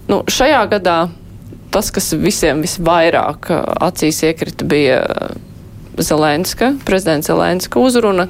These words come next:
kur bija ļoti iespaidīga. Bija, kas redzēja, ko Putins teica. Es nespēju to visu noskatīties, eh, tāpēc, ka vienkārši rokas sāk <laughs> dusmās trīcēt. Bet, nu, tās savukārt uzrunas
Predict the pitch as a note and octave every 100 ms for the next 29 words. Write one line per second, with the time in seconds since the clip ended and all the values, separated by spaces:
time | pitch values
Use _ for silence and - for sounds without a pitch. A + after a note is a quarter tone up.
0 | - - - D#3+ D#3 F3+ D3 - E3 -
1 | D#3+ D#3+ D#3+ D#3+ - D#3+ - - - -
2 | - - - - - F4+ - - B3 G#3
3 | F3+ E3 - - - A3+ A3+ G3 G3+ C4
4 | - - C#4 G#3 F#3 E3+ G#3+ A3+ A3 A#3+
5 | - E3+ E3+ F3 F#3 - G#3+ G#3 G3+ F3
6 | D#3+ E3 - - G3 C3+ B2+ - - E3+
7 | - - E3 E3 - D#3 F3+ F3 D#3 -
8 | E3+ D#3 - F3 F3+ - B3 - A#3+ A3
9 | - G3 G#3 - - A3+ A#3+ - F#3 F#3
10 | - G3+ G#3+ A3 G3 E3 - - - -
11 | - F#3+ G3 F#3+ F#3 - - - - -
12 | - - G3 F#3 A3 C4 - A#3+ G#3 G#3
13 | F#3+ F#3 F#3 G3+ B3 A3+ G#3 G#3 G3+ -